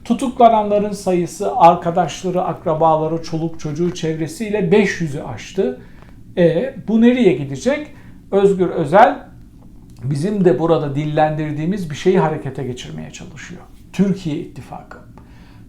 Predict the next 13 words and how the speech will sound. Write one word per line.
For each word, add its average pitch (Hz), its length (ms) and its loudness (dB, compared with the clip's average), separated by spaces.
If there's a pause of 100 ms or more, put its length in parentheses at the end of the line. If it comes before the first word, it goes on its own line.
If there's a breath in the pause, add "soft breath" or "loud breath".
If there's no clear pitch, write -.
Türkiye 202 720 -2 (480 soft breath)
siyasi 196 840 4
görüşü 175 640 -2
ne 196 120 4
olursa 151 480 2
olsun - 520 -16 (560 loud breath)
artık 151 600 4
muhalefetin 170 960 0
göstereceği 165 880 0 (100)
aday 185 480 4 (300)
çerçevesinde 151 960 -4
etrafında 147 960 -4
kenetlenip 196 800 0